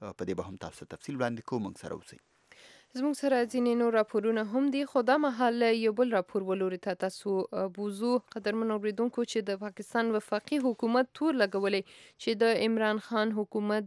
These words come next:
Speaker 2: د عامو خلکو یا د ولسي وګړو په سختۍ سره ګټلي په میلیونونو روپۍ د هغه جهادي، آه، تنظیم ته مرستې ورکړي دي، د چا چې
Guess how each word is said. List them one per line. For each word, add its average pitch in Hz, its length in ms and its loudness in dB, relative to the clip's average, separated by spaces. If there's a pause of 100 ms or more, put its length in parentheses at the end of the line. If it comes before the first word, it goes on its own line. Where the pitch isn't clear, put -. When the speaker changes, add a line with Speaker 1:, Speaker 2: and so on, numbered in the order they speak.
(100)
Speaker 2:
د 196 220 -2
عامو 269 300 2
خلکو 208 380 0
یا 196 160 4
د 190 80 0
ولسي 208 440 0
وګړو 226 380 6 (360)
په 240 140 8
سختۍ - 600 2
سره 202 200 4
ګټلي 202 380 2
په 202 140 -2
میلیونونو 208 580 2
روپۍ 208 380 0 (320)
د 196 80 -2
هغه 202 400 2
جهادي، 196 640 -2
آه، 185 320 2
تنظیم 190 360 -4
ته 185 160 -2
مرستې 208 480 2
ورکړي 208 420 -2
دي، 220 160 -4
د 190 120 0
چا 196 320 2
چې 208 300 -2